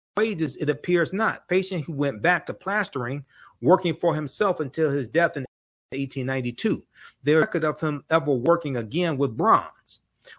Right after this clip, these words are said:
Whether he wasn't allowed to or simply didn't want to is unknown. Okay. Uh, read the rest of this article here. It's a really good article. This is something I talked about, uh, last week on this show last week.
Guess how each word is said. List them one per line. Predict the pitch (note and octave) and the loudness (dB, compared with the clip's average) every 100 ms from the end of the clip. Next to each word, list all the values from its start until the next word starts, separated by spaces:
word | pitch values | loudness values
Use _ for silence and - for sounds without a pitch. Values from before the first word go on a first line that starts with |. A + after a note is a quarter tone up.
| _ - | _ -4
Whether | B2 F#3 D#3+ | 4 6 6
he | C#3 F3+ | 2 -2
wasn't | D3+ F3 F3+ F3 D3+ _ - | 4 4 4 0 -6 _ -6
allowed | B2+ E3+ F3 E3+ D3+ - _ - | -4 -2 -2 -2 -4 -8 _ -6
to | - F3 E3 D#3 | 0 2 2 2
or | C3+ - | 2 2
simply | - - E3+ - C3 | -10 -4 -4 -2 -6
didn't | A#2 D#3+ B2+ | 0 -2 0
want | B2+ G3+ F3+ | -2 -2 -4
to | - C3+ C#3+ - | -4 -4 -4 -2
is | B2+ B2 - | -2 -2 -4
unknown. | B2 A#2 A2 F2+ - _ _ - _ _ | -4 -2 -2 -4 -8 _ _ -20 _ _
Okay. | A#2 A#2 C3 E2+ _ _ _ - _ - | -6 2 2 2 _ _ _ -20 _ 6
Uh, | C#3 C3 B2+ - _ - - | 8 8 4 -2 _ -20 -6
read | D3 E3 A3 A#3+ B3+ | 0 0 0 0 2
the | G#3 | 6
rest | F#3 E3+ | 4 4
of | D3 | 0
this | C3 | 2
article | C#3 B2 A2 G#2+ | 2 2 -2 -8
here. | F2 E2 D#2+ - - | -6 -8 -10 -16 -12
It's | C3 | -8
a | A#2+ | -4
really | C#3 G3 E3 | 0 2 4
good | D3 C3 | 2 2
article. | A2+ A2 - A2 | 0 -2 -4 -6
This | A#2+ G3+ | -4 -6
is | G3 | -2
something | F#3+ D#3 D3 | -2 -2 -2
I | C#3+ | -2
talked | - C#3+ C#3+ | 0 -2 -2
about, | B2 B2+ A#2+ - | 0 0 0 -6
uh, | B2 A2+ G#2+ | -4 -2 -2
last | A#2 C#3 C3 - | 0 0 -2 -6
week | C3+ F#2+ _ _ | -8 -8 _ _
on | A2+ | -8
this | A2+ A2 | -6 -6
show | B2 | -6
last | A2+ A2+ G#2 - - | -4 -4 -6 -8 -6
week. | C3 E2+ | -6 -6